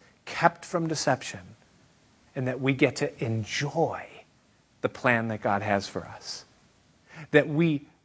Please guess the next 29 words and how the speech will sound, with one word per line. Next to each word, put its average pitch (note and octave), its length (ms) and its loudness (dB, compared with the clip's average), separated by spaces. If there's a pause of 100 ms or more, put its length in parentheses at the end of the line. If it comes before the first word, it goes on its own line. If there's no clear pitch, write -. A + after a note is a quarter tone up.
(400)
grow D#3 340 4
into E3+ 540 0
the A#2 120 -6
blessing C3 540 2
that A#2 160 -2
he's C3+ 220 2
ordained A#2+ 500 2
for A2+ 140 0
our G#2 160 2
lives, - 600 -10 (500)
that C#3+ 160 4
the D3+ 60 2
fruit G3 640 2
that D#3 120 0
he D3+ 180 2
desires D#3 680 2
to - 80 -6
cause D3 380 0
to B2 80 -8
hang E3 400 2
over E3+ 240 2
the D#3 100 4
wall C#3 720 2
as A#2 120 -4
it A#2 80 -6
weighs C#3 400 2
down C#3 240 -2
our B2+ 120 0
branches B2 540 2